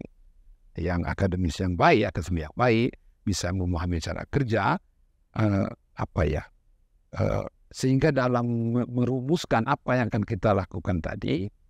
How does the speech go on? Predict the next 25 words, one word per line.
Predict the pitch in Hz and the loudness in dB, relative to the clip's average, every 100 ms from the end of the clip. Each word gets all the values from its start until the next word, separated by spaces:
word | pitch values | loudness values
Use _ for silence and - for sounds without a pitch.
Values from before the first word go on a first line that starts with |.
| _ | _
kita | - 127 147 | -6 0 2
ini | 156 175 170 165 _ _ | 4 2 0 -2 _ _
punya | - 139 143 - | 0 2 4 2
kesamaan | 127 120 120 110 117 117 | 2 4 4 4 4 2
pendapat | - 110 90 - 69 - _ - - - | 4 2 2 -2 -12 -12 _ -20 -20 0
bahwa | 113 117 117 | 2 6 4
ini | 120 127 147 170 170 165 _ _ _ | 4 2 4 4 2 -2 _ _ _
betul-betul | 143 143 - 175 175 151 156 143 | 0 0 0 2 4 2 2 0
kita | 139 - 139 | 0 0 2
yakin | 139 - 143 156 | 2 2 0 0
ini | 165 | 0
benar. | 170 160 165 135 - _ _ _ _ _ _ _ _ _ _ _ _ _ | 0 2 2 2 0 _ _ _ _ _ _ _ _ _ _ _ _ _
Sehingga | 127 131 143 | 0 4 4
apapun | 143 - 175 - 170 | 4 4 4 4 2
yang | 160 | 4
terjadi | 151 143 170 175 | 2 4 4 4
ini | 170 170 | 2 2
harus | 160 156 | 2 4
jalan. | 165 151 87 _ _ _ _ _ _ _ 92 | 6 4 0 _ _ _ _ _ _ _ -6
Nah, | 82 82 - - _ - _ _ - - | -6 -6 -12 -20 _ -20 _ _ -20 -6
karena | 92 98 127 | -2 -2 -2
di | 110 | 0
samping | 113 95 110 107 | 0 0 -4 2
itu | 190 | 6
artinya, | 185 - 104 76 69 | 6 4 0 0 -4